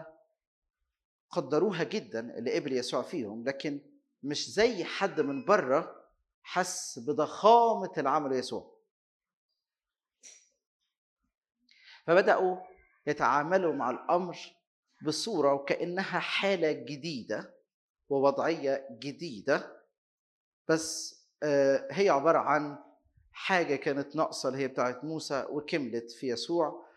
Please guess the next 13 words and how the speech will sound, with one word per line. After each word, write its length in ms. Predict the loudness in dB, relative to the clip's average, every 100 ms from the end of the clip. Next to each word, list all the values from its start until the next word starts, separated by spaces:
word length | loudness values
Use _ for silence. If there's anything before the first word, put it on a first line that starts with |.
| _ _
حاجة 400 | -4 -2 0 -2
كانت، 600 | 0 -2 -2 -6 -10 -4
آه، 520 | 0 0 -2 -4 -10 _ _ _ _ -10
آم، 480 | -4 -2 -2 -4 -8 -16 _ _ _ _ _ -8
يعني، 580 | -2 0 -2 -4 -4 -4
آه، 240 | -6 -10 _ _ _ _ _ _ _ _ -6
مليانة 800 | -2 0 4 6 6 2 -2 -8 -10
جمال 600 | 4 4 6 2 0 -4 -18 _ -8
في 180 | -6
د-، 200 | -6 -10
فدي 280 | -2 0 0
حالة 400 | -2 0 2 2
أجمل 360 | 0 -4 -8